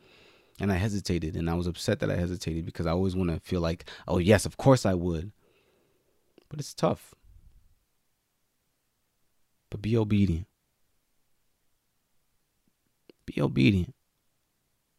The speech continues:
You are able. Be faithful to it. Everything is going to want to knock your faithfulness, but be faithful.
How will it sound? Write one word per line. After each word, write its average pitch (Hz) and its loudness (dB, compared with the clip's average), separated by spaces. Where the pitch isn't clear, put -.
You 123 2
are 135 2
able. 107 -2
Be 110 -4
faithful - 0
to 90 0
it. - -8
Everything 120 2
is 87 -8
going 101 -4
to - -12
want 95 -8
to 90 -6
knock 92 0
your 87 -2
faithfulness, - -6
but - -16
be 104 -10
faithful. - -6